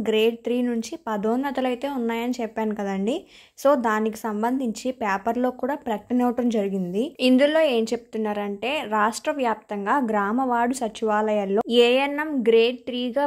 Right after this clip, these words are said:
పనిచేస్తున్న వారిలో అర్హులైన వారికి ఎంపీహెచ్ఏ మహిళగా పదోన్నతి ఇచ్చేందుకు రాష్ట్ర ప్రజారోగ్య కుటుంబ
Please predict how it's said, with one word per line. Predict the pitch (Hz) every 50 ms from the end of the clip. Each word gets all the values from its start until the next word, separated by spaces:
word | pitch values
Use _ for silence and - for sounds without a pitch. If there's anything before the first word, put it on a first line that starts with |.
| 285 - 226
పనిచేస్తున్న | 220 220 226 220 - 247 240 240 240 - 240 240 233 226 220 214
వారిలో | 202 196 196 196 202 202 208 262 339 359 - 226 214
అర్హులైన | 214 214 247 262 262 - 320 311 302 294 285 285 285 285 254 220
వారికి | 208 208 208 190 202 196 - 254 302 359 403 427 - _ _ _ _ _ 226 220 226
ఎంపీహెచ్ఏ | 233 233 220 226 - 320 330 339 320 269 254 247 - - - - 247 233 247 294 349 - - _ - 214
మహిళగా | 220 220 220 240 240 269 285 269 220 220 240 294 427 - -
పదోన్నతి | 254 220 220 214 226 240 285 302 302 302 294 - 330 - -
ఇచ్చేందుకు | 226 220 - - 233 220 208 202 190 190 - - 233 320 392 - - _ _ _ _ _ - 196
రాష్ట్ర | 208 214 220 247 262 262 - 339 339 330 330
ప్రజారోగ్య | - 233 208 196 202 226 233 254 285 277 285 277 277 240 208 220 214 208 202 226 302 - - - -
కుటుంబ | 233 226 233 254 277 311